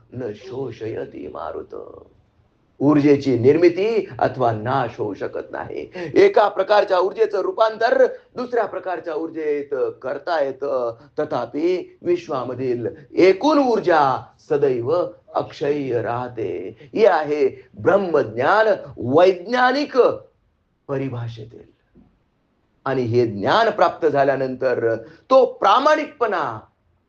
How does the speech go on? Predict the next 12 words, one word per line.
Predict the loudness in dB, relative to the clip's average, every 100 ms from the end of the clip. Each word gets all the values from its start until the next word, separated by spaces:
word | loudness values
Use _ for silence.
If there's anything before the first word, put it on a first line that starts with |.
| -12
तुमच्या | -10 -8 -10
अंगी | -10 -12 -12 -14 -16 -20 _ _
हळूहळू | -2 0 0 -2 -2 0 2 2 0 -4
साधनेने | -20 -2 2 4 4 2 0 0 -4 -4 -12 -14
निश्चित | -4 -2 -4 -6 -6 -2
येणार. | -2 0 -2 -2 -6 -2
आणि | 0
म्हणून | 4 4 4
म्हणतो, | 4 2 4 4 4 2 -8 _
साधना, | 0 4 4 2 -2
सेवा, | -4 -4 -2 -2 -2
सत्संग | -4 -4 -2 -4 4